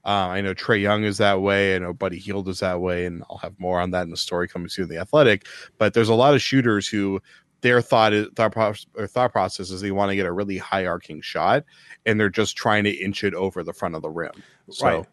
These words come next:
Speaker 2: Well, there's
Speaker 1: I think
Speaker 2: problems
Speaker 1: he's
Speaker 2: with
Speaker 1: one of
Speaker 2: that.
Speaker 1: those guys.
Speaker 2: And, and part of the problem with that is, is that you can, it's harder to con-, control the ball. So we have a lot of different thoughts. The noah guys who track a lot of the arc stuff, like, wanna say it should be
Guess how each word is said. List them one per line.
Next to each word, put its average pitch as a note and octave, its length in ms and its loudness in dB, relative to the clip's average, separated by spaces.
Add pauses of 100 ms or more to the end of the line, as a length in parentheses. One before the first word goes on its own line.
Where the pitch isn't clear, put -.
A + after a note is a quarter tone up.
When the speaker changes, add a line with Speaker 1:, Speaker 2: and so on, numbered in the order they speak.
Speaker 2:
Well, F3 120 2
there's E3+ 140 0
Speaker 1:
I F#3+ 60 0
think A3+ 80 2
Speaker 2:
problems G3 200 4
Speaker 1:
he's D#3 140 4
Speaker 2:
with - 20 -4
Speaker 1:
one G2+ 100 4
of G2+ 80 0
Speaker 2:
that. E2+ 40 -4
Speaker 1:
those F2 140 -8
guys. D#2+ 500 -4
Speaker 2:
And, E3 160 -4
and E3+ 160 -2
part G#3+ 160 2
of G#3+ 80 -2
the - 60 0
problem E3 260 0
with C#3+ 140 -2
that C3+ 160 0
is, B2 100 0
is A2 100 -10
that B2 400 -2
you C3+ 140 -6
can, D3+ 140 -6
it's C#3 120 -8
harder D#3 280 -4
to C#3 60 -4
con-, A#2+ 440 -6
control C3+ 380 -2
the A2 100 -6
ball. G#2+ 460 -2 (180)
So C3+ 560 0
we D3 140 0
have D#3+ 140 2
a D3+ 40 0
lot D#3+ 180 2
of D#3 60 -6
different D3 240 -4
thoughts. A#2 300 0
The B2+ 100 0
noah E3 420 4
guys F3+ 360 0
who D#3+ 80 -6
track D3+ 300 -2
a C#3+ 40 -2
lot C#3 200 0
of C3+ 60 -4
the C3 80 -2
arc B2+ 280 -2
stuff, C3+ 400 -2
like, B2 180 -8
wanna A#2+ 300 -2
say B2 340 -4
it A2 80 -4
should A2+ 220 -6
be A2+ 260 -2